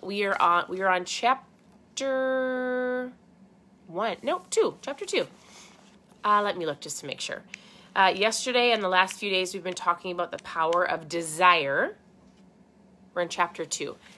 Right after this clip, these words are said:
And actually, we're just gonna finish it. So if you're tuning in here every single day, I'm gonna give you very brief overview of the book. If you're reading the book along with me, and you like to follow the pages, which many of you do,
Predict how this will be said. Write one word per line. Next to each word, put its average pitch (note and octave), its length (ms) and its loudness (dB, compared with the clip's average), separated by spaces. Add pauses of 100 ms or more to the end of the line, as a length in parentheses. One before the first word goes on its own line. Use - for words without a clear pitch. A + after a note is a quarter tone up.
And G3+ 80 0
actually, A3 320 4
we're G#3+ 140 2
just A3 160 -4
gonna A3 180 0
finish F3+ 380 -2
it. - 160 -6
So G3+ 300 2
if - 200 -6
you're G3 100 -2
tuning D4 380 -4
in A#3+ 140 0
here G#3+ 240 0
every G#3+ 160 -2
single A3 280 -4
day, G#3+ 380 4
I'm F#3 140 -4
gonna F#3 200 -2
give F3 220 -2
you D#3+ 320 -4 (500)
very G3 440 0
brief G#3+ 380 -4
overview G3+ 500 0
of D#3+ 120 -4
the D3+ 100 -4
book. D#3+ 320 -2 (120)
If - 220 -8
you're F#3 160 -2
reading C4+ 640 0
the A3 120 2
book F3 300 0
along D#3+ 440 0
with A3+ 260 -2
me, F#3 240 -4 (1000)
and F#3+ 180 -2
you G3 80 -2
like G3 200 4
to F#3+ 80 -10
follow E3+ 360 4
the D#3+ 80 -12
pages, F3+ 440 -2
which D#3+ 200 -8
many F3 260 -2
of D#3 80 -8
you D#3 140 -8
do, D3+ 360 -4